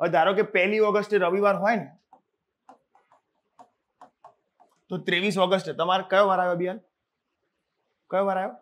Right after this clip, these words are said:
સોમવાર આવ્યો ને? તો તમારો જવાબ જોવો હોય ને તો જોઈ લેજો.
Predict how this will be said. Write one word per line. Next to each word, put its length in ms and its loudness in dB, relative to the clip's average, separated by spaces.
સોમવાર 280 0
આવ્યો 160 4
ને? 60 -6
તો 60 -12
તમારો 260 -2
જવાબ 260 2
જોવો 140 0
હોય 100 0
ને 120 -2
તો 60 -4
જોઈ 120 -4
લેજો. 340 -6